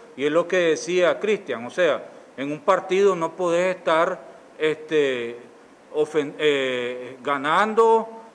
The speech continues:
eh, obteniendo beneficios y maldiciendo o hablando mal de los que precisamente te están beneficiando.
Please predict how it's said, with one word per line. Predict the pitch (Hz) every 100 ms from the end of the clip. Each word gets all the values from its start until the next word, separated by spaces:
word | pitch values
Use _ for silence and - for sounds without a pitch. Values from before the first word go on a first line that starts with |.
| -
eh, | 147 151 147 160
obteniendo | 160 160 156 151 165 185 202
beneficios | 208 208 208 196 175 175 208 196 -
y | 175
maldiciendo | 160 151 139 127 139 139 147 175 - - - -
o | 165
hablando | 160 151 143 160
mal | 151 135 160 180 - -
de | 156
los | 151 147
que | 151
precisamente | 147 139 143 170 180 185 139
te | 127
están | 113 113 117
beneficiando. | 123 120 139 - 104 107